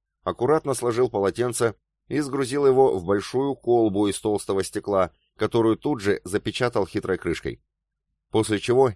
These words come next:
не произнеся ни слова, занялся вторым контейнером. «Это еще на полчаса», тихо и грустно пробормотал наемник.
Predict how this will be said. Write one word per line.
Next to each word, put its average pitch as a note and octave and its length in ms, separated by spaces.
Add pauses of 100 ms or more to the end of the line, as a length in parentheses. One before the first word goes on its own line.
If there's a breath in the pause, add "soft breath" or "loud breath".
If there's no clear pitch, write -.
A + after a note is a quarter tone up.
не E2 100
произнеся F2 500
ни F2 100
слова, A#2 440 (300)
занялся C3+ 580
вторым A2+ 460
контейнером. D#2+ 720 (840)
«Это F2+ 260
еще G#2+ 280
на G#2+ 120
полчаса», F#2+ 640 (300)
тихо A2 300
и F#2 40
грустно A#2 360
пробормотал F2+ 580
наемник. D#2+ 520